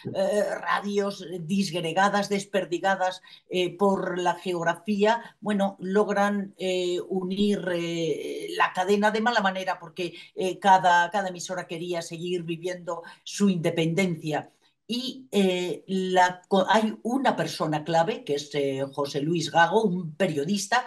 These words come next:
con una vocación enorme, un dominico, eh, que ahora, por cierto, está, eh, en vías de beatificación, lo que es la vida, un empresario y, y, y a la vez con un grado de humanidad enorme. Y contrata a Luis del Olmo.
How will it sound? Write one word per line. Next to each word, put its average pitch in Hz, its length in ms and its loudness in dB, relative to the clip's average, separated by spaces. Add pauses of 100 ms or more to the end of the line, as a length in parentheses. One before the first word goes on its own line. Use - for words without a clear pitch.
(220)
con 175 180 -4
una 180 160 -2
vocación 165 440 -2
enorme, 202 600 2
un 156 340 -4
dominico, 180 760 0 (280)
eh, 143 140 -14
que 175 80 0
ahora, 175 200 6
por 156 140 -4
cierto, 175 600 0
está, 175 520 4
eh, 156 340 -4
en 160 180 -8
vías 214 300 0
de 185 180 0
beatificación, 175 1000 -4
lo 160 140 -8
que 214 100 0
es 220 140 0
la 170 160 2
vida, 180 320 2
un 208 180 -2
empresario 220 880 -2 (300)
y, 196 160 -2
y, 196 360 -2
y 180 120 2
a 175 100 8
la 165 140 6
vez 208 240 2
con 175 260 -6
un 180 80 -8
grado 180 300 0
de 170 80 -4
humanidad 160 500 0
enorme. 143 500 -4
Y 277 140 -4
contrata 220 720 -2
a 147 140 0
Luis 180 480 -2
del 127 200 -6
Olmo. 123 440 -12